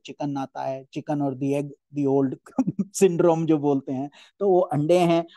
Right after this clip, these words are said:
और चौथा है उद्भिज, मतलब जो धरती को फाड़ के बाहर निकलते हैं, ये जैसे अब ये आपकी सब खेती आ गई इसमें, चाहे आप, अ, अनाज का उगाते हो, मूली उगाते हो, आलू, ये जो भी है,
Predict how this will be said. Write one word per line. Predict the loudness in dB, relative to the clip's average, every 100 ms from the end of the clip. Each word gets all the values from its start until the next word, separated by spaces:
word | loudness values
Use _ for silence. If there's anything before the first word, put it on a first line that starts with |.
| -2
और | 0 0
चौथा | 0 -2 -2
है | -6
उद्भिज, | -6 -8 -2 0 0 -2 -18 _
मतलब | -14 -6 -6
जो | -4 -6
धरती | -6 -10 -6 -8
को | -8
फाड़ | -8 -2 -2
के | -2 -4
बाहर | -4 -4 -4
निकलते | -4 -4 -4 -4
हैं, | -6 -6 -10 _ -6
ये | 0 0
जैसे | -2 -6 -6
अब | -4 -4 -2
ये | -2
आपकी | -2 -4 -8
सब | -8 -8
खेती | -6 -6 0 0
आ | 2
गई | 0 -2
इसमें, | -4 -6 -6 -6
चाहे | -6 -6
आप, | -6 -8 -10
अ, | -8 -8 -10 -16 _ -4
अनाज | 0 0 -2
का | -4 -4 -2 -4
उगाते | -6 -4 -4 -4 -6
हो, | -4 -4
मूली | -4 -4 -4
उगाते | -4 -8 -12 -10
हो, | -8 -8
आलू, | -8 -8 -6 -4
ये | -4
जो | -6 -8 -4
भी | 0 2
है, | 0